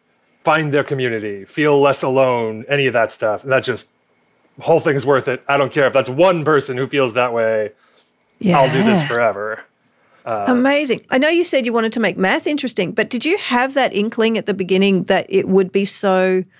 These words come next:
Speaker 2: safe and inclusive for people?
Speaker 1: No.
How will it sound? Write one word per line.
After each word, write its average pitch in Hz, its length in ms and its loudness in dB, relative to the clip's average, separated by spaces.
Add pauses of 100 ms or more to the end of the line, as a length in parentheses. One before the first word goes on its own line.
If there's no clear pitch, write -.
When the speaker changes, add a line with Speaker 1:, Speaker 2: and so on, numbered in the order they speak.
(560)
Speaker 2:
safe 226 460 0
and 220 100 0
inclusive 202 560 -2
for 233 120 -4
people? 220 340 0 (520)
Speaker 1:
No. 151 400 2